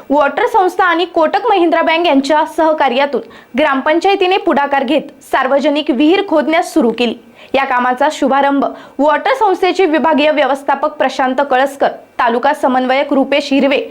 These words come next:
डुबेरवाडीचे सरपंच दत्तू गोफणे,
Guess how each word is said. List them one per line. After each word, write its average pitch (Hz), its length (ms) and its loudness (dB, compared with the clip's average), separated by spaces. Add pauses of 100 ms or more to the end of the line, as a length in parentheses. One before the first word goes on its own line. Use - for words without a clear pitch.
(420)
डुबेरवाडीचे 392 680 2
सरपंच 359 440 0
दत्तू 302 300 0
गोफणे, 269 420 0